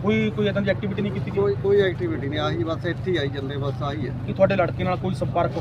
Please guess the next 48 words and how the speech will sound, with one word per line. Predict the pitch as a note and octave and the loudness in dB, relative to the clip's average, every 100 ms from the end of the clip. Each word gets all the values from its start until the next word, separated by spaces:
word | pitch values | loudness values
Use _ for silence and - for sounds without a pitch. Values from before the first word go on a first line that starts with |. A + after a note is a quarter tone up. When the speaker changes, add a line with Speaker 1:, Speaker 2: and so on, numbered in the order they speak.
| D#3+ | 2
Speaker 1:
ਹੋਇਆ | D#3+ | 2
ਕਿਸੇ | F3+ F#3 G3+ | 2 0 4
ਦਾ | G3 | 4
ਵੀ, | F#3+ | 4
ਕਿਸੇ | A3 A#3+ B3 | 0 4 4
ਵੀ | A#3 A3+ A3 | 4 0 -2
ਚੀਜ਼ | F3+ | 0
ਦਾ | F3+ | 2
ਕਿਸੇ | F3+ F3 | 2 0
ਨਾਲ, | F3+ F3+ - - - | 0 0 -2 -6 -6
ਜਿੱਦਾਂ | - F3+ | 0 2
ਕਹਿ | F3 F3+ | 4 4
ਦਈਏ | G3+ G3+ | 4 2
ਆਪਾਂ, | F#3 F3+ F3 - | 2 0 0 -2
ਕੋਈ | - | 4
ਰਿਸ਼ਤੇਦਾਰੀ | G3+ F#3+ G#3+ G3+ | 4 6 8 8
'ਚ | F#3+ | 8
ਹੋਵੇ? | F3+ E3+ - - C3+ - D3 | 0 -2 -2 -6 -6 -4 0
Speaker 2:
ਨਹੀਂ, | E3+ F#3 | 2 2
ਨਹੀਂ, | E3+ | 0
ਕਿਸੇ, | D#3+ E3+ E3+ E3 | -2 -2 -2 -2
ਕਿਸੇ, | D#3 - D3+ | -2 -4 -4
ਕਿਸੇ | - C3 | -4 -4
ਦਾ | - | -6
ਸੰਪਰਕ | - C3+ C3 C3+ | -6 -4 -4 -4
ਨਹੀਂ। | B2+ C3+ C3+ - - - | -4 -4 -6 -6 -4 -2
Speaker 1:
ਤੇ | |
ਹੁਣ | F3+ F#3+ | 2 2
ਜੋ | G3+ | 4
ਟੋਭੇ | G#3 G#3 A3+ | 2 2 2
ਤੇ | A#3+ | 2
ਕਿਉਂ | G#3+ G3+ | 0 0
ਇੱਥੇ, | F#3 G3 F#3+ F#3 | 0 -2 -4 -4
ਇੱਥੇ | E3 F3 | -6 -4
ਕਿਉਂ | E3+ F3+ | -4 -2
ਟਾਈਮ | E3+ E3 | 0 0
ਖਰਾਬ | E3 D#3+ | 0 -2
ਕੀਤਾ | D#3 D3+ | -2 -4
ਜਾ | C3+ | -4
ਰਿਹਾ, | C3 | -4
ਕਿਉਂ | - F3 F3 | -2 -2 0
ਨਹੀਂ | F3 F3 | -2 -2
ਬੱਚੇ | E3 - E3 | -4 -2 0
Speaker 2:
ਨਹੀਂ, | G#3+ | 0
Speaker 1:
ਨੂੰ | G3 | 0
Speaker 2:
ਸਾਨੂੰ | F#3+ F#3 G3+ G#3 G#3 | 0 2 4 6 4
ਇਹ | G3 | 4
ਬਸ | F#3+ F3+ | 0 0